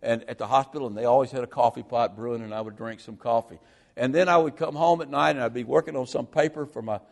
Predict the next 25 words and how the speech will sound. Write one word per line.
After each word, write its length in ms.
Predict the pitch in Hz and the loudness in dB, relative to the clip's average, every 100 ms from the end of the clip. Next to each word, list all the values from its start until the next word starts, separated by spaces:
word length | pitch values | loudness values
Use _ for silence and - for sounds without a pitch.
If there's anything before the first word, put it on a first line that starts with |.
| _ _ | _ _
for 120 | 117 | -6
my, 240 | 113 107 107 - - | -2 -2 -2 -10 -6
uh, 280 | 101 104 101 | 0 0 2
doctoral 420 | 113 165 - 147 | 4 4 2 -6
program, 440 | - 151 143 143 - - - | 2 2 4 0 -6 -18 -10
and, 340 | - 117 107 - - | -4 -4 -4 -12 -10
and, 380 | 110 110 107 107 | -6 -6 -8 -6
uh, 420 | 107 104 104 101 - _ _ - | 0 0 0 -4 -10 _ _ 2
I 120 | 117 | 4
would 140 | 131 113 | 4 2
drink 280 | 139 139 | -6 -6
coffee 540 | - 170 160 160 117 101 | -4 4 4 4 -4 -12
for 220 | 120 107 - | -12 -12 -2
hours 420 | 113 120 113 104 | 8 8 8 4
to 80 | - | -10
keep 220 | 113 139 | -10 -10
myself 400 | 135 123 - 127 | -8 -8 -2 -2
awake. 400 | 127 143 147 120 - _ _ _ _ _ | 0 4 4 2 -10 _ _ _ _ _
And 100 | 160 | 0
I 80 | 214 | 2
remember 360 | 269 247 214 143 | 4 4 4 4
doing 260 | 185 196 | 0 2
that 200 | 160 139 | 4 2
for 100 | 127 | 0
several, 560 | - 175 175 139 120 | -4 0 0 -2 -8